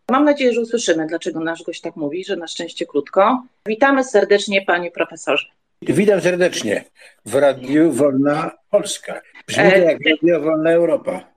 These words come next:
Speaker 1: Tak, mamy tutaj, e, dziennikarzy Radio Wolna Europa, którzy poprowadzą dzisiejszy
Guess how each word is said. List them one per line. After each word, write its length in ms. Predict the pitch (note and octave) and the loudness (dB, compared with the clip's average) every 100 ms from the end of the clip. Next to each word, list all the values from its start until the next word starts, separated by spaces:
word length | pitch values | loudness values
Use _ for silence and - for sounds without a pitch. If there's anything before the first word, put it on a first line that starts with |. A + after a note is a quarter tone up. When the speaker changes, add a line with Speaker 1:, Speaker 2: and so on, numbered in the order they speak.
| _ | _
Speaker 1:
Tak, 240 | G3+ C4+ C4+ | -2 0 0
mamy 260 | B3 B3+ | 0 0
tutaj, 500 | B3+ A#3 G#3+ G3+ G3 | -4 0 2 2 0
e, 300 | - F#3+ F3+ F3+ _ _ | -2 -2 -4 -8 _ _
dziennikarzy 680 | F3+ G#3+ G3+ G3+ G#3 F#3+ F#3 | -2 2 2 2 0 -2 -4
Radio 260 | F3 F3 F3+ | -4 -2 -4
Wolna 340 | F#3+ F3+ E3+ | -6 -2 -2
Europa, 560 | F3+ F#3+ B3 B3 A#3+ A#3+ - _ | 0 0 0 2 0 0 -6 _
którzy 500 | - B3 F#3+ F#3+ F3 _ | 2 4 6 2 2 _
poprowadzą 540 | A3 A3 G#3+ G#3 G3 F#3 | -2 2 2 0 -4 -8
dzisiejszy 800 | F#3 G3 F#3+ - F#3+ F#3 F3 | -4 0 0 -2 -2 0 0